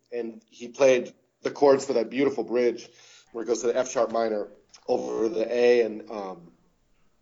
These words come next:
or A over F sharp, I'm not sure. And I,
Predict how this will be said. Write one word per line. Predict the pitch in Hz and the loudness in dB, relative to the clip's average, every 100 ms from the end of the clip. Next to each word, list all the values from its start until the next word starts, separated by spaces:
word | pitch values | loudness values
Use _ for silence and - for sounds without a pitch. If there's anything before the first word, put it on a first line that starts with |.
| _ | _
or | 104 98 | -12 -6
A | 110 113 | -2 0
over | 107 107 | 0 -2
F | 107 | -4
sharp, | - 104 104 | -6 -8 -8
I'm | 95 | -10
not | 95 | -14
sure. | - 107 107 - - - - - _ _ _ 135 | -10 -8 -8 -14 -20 -20 -20 -20 _ _ _ 4
And | 131 120 113 110 - - _ _ _ _ _ _ _ _ _ _ _ _ | 6 6 2 -4 -10 -18 _ _ _ _ _ _ _ _ _ _ _ _
I, | 120 143 | -2 -2